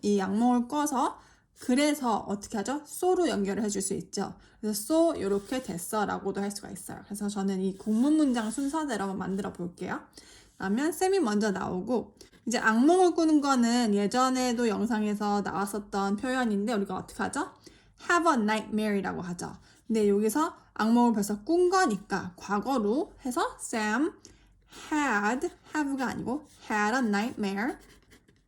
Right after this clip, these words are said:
이렇게 써주시면 되겠죠? Sam had a nightmare. 아까 그래서, 어, 이렇게 됐다라는 거기 때문에 so로 연결을 해주는 거예요. 이렇게 so, 뭐, 또는 because 나온 다음에는 또 새로운 문장이나 마찬가지예요. 그래서 주어 동사가 또 필요하겠죠.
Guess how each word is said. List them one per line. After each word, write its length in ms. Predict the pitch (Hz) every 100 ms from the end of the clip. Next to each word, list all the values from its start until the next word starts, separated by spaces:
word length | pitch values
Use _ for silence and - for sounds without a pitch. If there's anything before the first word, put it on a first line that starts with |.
| _ _ _ -
이렇게 300 | 208 202 202
써주시면 460 | 220 226 226 208
되겠죠? 540 | 196 170 175 196 277 - - - - _ - - - - -
Sam 280 | - 247 240
had 180 | 233 208
a 60 |
nightmare. 680 | 202 220 302 277 214 208 233
아까 360 | - 208 226 220
그래서, 1080 | - 247 247 302 311 - 285 285 208 - - _
어, 240 | 214 208 196
이렇게 760 | 214 233 233 - 277 311 330 - _ -
됐다라는 680 | 208 202 226 214 190 202 196
거기 280 | 190 190
때문에 520 | - 196 202 294 415 - -
so로 360 | - 370 359
연결을 420 | 196 196 196 180
해주는 360 | 202 208 143 135
거예요. 260 | - - - - - - - - _
이렇게 300 | 240 254 285
so, 400 | 262 - 370 349
뭐, 240 | 214 202 202
또는 240 | 247 240
because 460 | 240 226 320 302 -
나온 280 | 196 226
다음에는 760 | 240 202 196 196 254 226 196 -
또 320 | - 359 381 392
새로운 400 | 403 392 381 240
문장이나 420 | 214 240 240 196
마찬가지예요. 720 | 165 - 240 214 170 - -
그래서 240 | - 190 185
주어 260 | - 233
동사가 440 | 240 214 202 196 202
또 120 | 254
필요하겠죠. 640 | - 302 220 - - 185